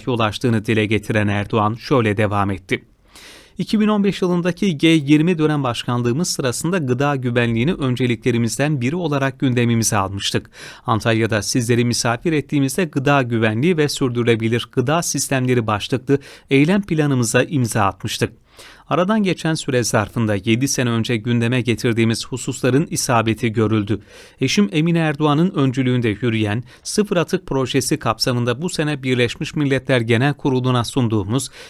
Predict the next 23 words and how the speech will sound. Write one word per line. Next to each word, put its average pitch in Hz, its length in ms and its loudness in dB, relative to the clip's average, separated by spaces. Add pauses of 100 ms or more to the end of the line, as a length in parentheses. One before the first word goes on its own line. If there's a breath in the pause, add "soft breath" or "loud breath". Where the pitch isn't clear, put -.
iki 165 220 0
bin 175 160 4
otuz 160 360 -4
gündeminin 143 600 4
geliştirilmesi 127 840 0
için 196 280 0 (140 loud breath)
sıfır - 360 -2
atık 175 320 -2
yaklaşımlarının 127 800 0
teşvik 143 460 -2
edilmesi 123 520 0
başlıklı 117 520 -2
karar 117 300 0
taslağına 139 580 0 (240 loud breath)
kıymetli 170 560 2
desteklerinizi 135 920 2
bekliyorum." 101 600 0 (1000 loud breath)
Dünyadaki 110 640 2
gıda 123 340 2
krizine 120 460 2
işaret 110 480 -2
eden 113 200 0
Erdoğan, 107 500 -2